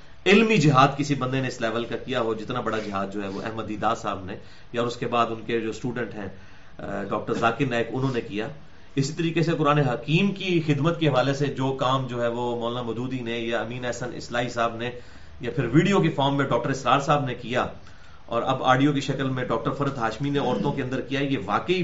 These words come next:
بہت یونیک مثال ہے دعوت و تبلیغ کے حوالے سے۔ تو جو کسی کی positive چیز ہے اس کی تعریف کرنی چاہیے، باقی غلطی تو ہر بندے سے ہو سکتی ہے،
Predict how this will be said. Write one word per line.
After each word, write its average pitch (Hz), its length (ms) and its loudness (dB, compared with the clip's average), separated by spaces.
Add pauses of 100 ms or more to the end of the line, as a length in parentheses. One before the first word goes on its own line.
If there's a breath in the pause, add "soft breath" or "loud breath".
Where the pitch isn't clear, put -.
(120)
بہت 143 300 4
یونیک 160 340 4
مثال 107 400 0
ہے 98 140 -4 (400 loud breath)
دعوت 127 220 4
و - 40 -4
تبلیغ 123 360 -2
کے 139 80 -2
حوالے 117 300 0
سے۔ 170 160 -4 (520 loud breath)
تو 170 120 4 (100)
جو 202 120 10 (240)
کسی 220 180 2
کی 269 200 6
positive 214 440 8
چیز 220 140 -2
ہے 233 60 8
اس 220 100 6
کی 208 80 -4
تعریف 185 320 0
کرنی 196 200 -2
چاہیے، 196 160 0
باقی 180 280 6
غلطی 196 320 2
تو 196 140 6
ہر 147 100 8
بندے 147 240 6
سے 143 120 -2
ہو 107 80 -4
سکتی 90 360 -8
ہے، 85 80 -8